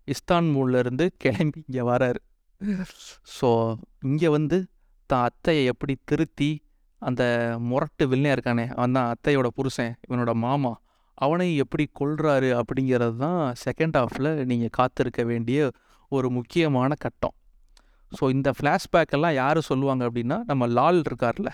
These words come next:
அவர் தான் சொல்லுவார், "இந்த மாதிரி உங்க அம்மா யார் தெரியுமா?" "உங்க அப்பா யார் தெரியுமா?" அப்படின்னு அந்த ஃப்ளாஷ்பேக்கை சொன்னவரு, அதுல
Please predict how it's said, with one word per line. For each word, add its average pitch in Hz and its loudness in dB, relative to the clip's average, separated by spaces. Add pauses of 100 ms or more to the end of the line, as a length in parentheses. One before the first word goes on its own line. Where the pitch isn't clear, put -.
(600)
அவர் 123 2
தான் 139 0
சொல்லுவார், 123 2 (220)
"இந்த 120 -2
மாதிரி 131 2
உங்க 120 2
அம்மா 131 2
யார் 120 -2
தெரியுமா?" 120 0 (580)
"உங்க 127 2
அப்பா 117 0
யார் 123 2
தெரியுமா?" 120 0
அப்படின்னு 117 -4
அந்த 123 0 (100)
ஃப்ளாஷ்பேக்கை 185 2 (160)
சொன்னவரு, 139 0 (680)
அதுல 139 2